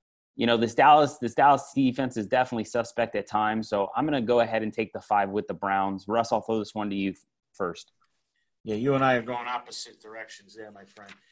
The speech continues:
Speaker 2: Cowboys are gonna roll at home. Uh, the Browns are still the Browns. The Cowboys are still a good team. And, uh, uh, even though they got lucky to win that game against Atlanta,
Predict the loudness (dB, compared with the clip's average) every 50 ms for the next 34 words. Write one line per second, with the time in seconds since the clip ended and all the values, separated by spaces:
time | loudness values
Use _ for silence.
0 | _ _ _ _ _ -2 2 2 2 2 0 -4 -4 -4 -6 -12 -14 -14 -14 -12
1 | -6 -2 -2 -2 -2 -2 -8 -10 -10 -10 -10 -10 -12 -14 -18 _ _ _ _ -20
2 | -18 -18 -18 -20 -14 -8 -6 -6 -6 -6 -8 -12 -16 -16 -16 -14 -14 -16 -14 -12
3 | -10 -8 -8 -8 -10 -12 -16 -20 -20 -20 _ -10 -6 -6 -6 -6 -6 -8 -10 -10
4 | -10 -12 -12 -12 -12 -12 -14 -14 -14 -14 -16 -16 -14 -14 -14 -14 -14 -14 -16 -18
5 | _ _ _ _ _ _ _ _ _ _ -14 -12 -10 -8 -2 0 2 2 4 2
6 | 0 -2 -4 -8 _ _ _ _ _ _ _ _ -12 -8 -8 -6 -6 -6 -8 -10
7 | -14 _ -14 -10 -6 -2 0 0 0 -2 -4 -6 -4 -4 -4 -4 -4 -6 -8 -8
8 | -8 -8 -10 -8 -6 -6 -6 -6 -6 -6 -8 -10 -8 -10 -8 -8 -8 -10 -10 -8
9 | -8 -10 -10 -12 -14 -12 -10 -10 -10 -12 -14